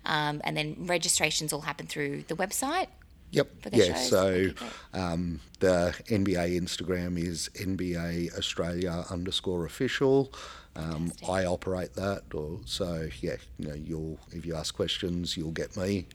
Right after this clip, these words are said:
Speaker 2: answering. Um,
Speaker 1: Amazing.
Speaker 2: yeah, and yeah,
Speaker 1: That's nice to
Speaker 2: registration.
Speaker 1: know that you're actually speaking to, you know, the, the
Speaker 2: <laughs>
Speaker 1: federation founder rather
Speaker 2: Yeah.
Speaker 1: than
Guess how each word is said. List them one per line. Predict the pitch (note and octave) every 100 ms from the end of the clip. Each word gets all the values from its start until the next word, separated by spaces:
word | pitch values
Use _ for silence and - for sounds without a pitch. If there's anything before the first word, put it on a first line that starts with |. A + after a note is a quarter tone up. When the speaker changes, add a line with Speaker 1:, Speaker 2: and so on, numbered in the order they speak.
| -
Speaker 2:
answering. | G#2 A2+ B2 A#2+ B2 A#2+ - - - - -
Um, |
Speaker 1:
Amazing. | E2 D#2+ D#2+ D#2 -
Speaker 2:
yeah, | D#2 B1+ - - -
and | E2+ F2 F2 F2 F2 E2 -
yeah, | F2+ -
Speaker 1:
That's | G#3 -
nice | F3+ D#3+
to |
Speaker 2:
registration. | - E3+
Speaker 1:
know | D3+
that | D3
you're | D3+
actually | - E3+
speaking | - D#3 D#3 D3+
to, | E3 -
you | D3
know, | C#3
the, | C3 C#3 B2+
the | B2+ A#2
Speaker 2:
<laughs> | A#2+
Speaker 1:
federation | D3+ D3 B2+ - D3+ D3+
founder | D3 B2 C#3+ A#2 D#3
rather | E3 -
Speaker 2:
Yeah. | C#3
Speaker 1:
than | C3+ C#3+